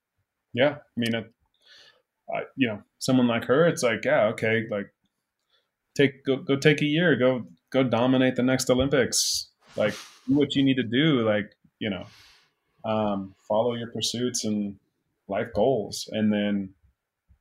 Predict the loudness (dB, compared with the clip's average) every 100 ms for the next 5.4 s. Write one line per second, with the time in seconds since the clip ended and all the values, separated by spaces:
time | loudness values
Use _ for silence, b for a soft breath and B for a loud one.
0 | _ _ -2 -2 -2 -8 _ _ _ _
1 | _ _ _ 0 2 2 0 -2 -4 -4
2 | -2 -2 -2 -4 -10 _ _ _ _ -20
3 | -20 _ _ -8 -6 0 0 2 0 -2
4 | -8 -16 _ _ _ _ _ -4 -2 0
5 | 2 2 0